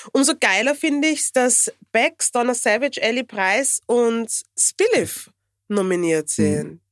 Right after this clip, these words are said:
Speaker 1: Urgeil. Urcool. Wie
Speaker 2: Ja.
Speaker 1: ist bei dir?
Speaker 2: In der Hip-Hop-Kategorie, das finde ich aber zum Beispiel auch ganz toll, weil ich finde Donna Savage zum Beispiel sind sehr geil, Bex finde ich auch sehr geil,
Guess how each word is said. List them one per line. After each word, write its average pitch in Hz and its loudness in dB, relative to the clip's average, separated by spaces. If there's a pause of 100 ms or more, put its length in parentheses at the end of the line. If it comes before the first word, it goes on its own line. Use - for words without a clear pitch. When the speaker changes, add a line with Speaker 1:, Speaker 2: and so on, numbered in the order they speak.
(500)
Speaker 1:
Urgeil. 165 0 (920)
Urcool. 151 0
Wie 123 4
Speaker 2:
Ja. 113 4
Speaker 1:
ist - -2
bei 339 -2
dir? 269 0 (600)
Speaker 2:
In 143 4
der 127 4
Hip-Hop-Kategorie, 202 2
das 139 2
finde 165 2
ich - -2
aber 135 0
zum 156 2
Beispiel 151 2
auch 139 2
ganz 98 -2
toll, 104 2
weil 107 2
ich - -4
finde 120 -2
Donna 113 2
Savage 147 0
zum 151 -2
Beispiel 127 -2
sind 123 0
sehr 123 2
geil, 117 2
Bex 120 -2
finde 127 2
ich 117 0
auch 113 0
sehr 110 0
geil, 110 0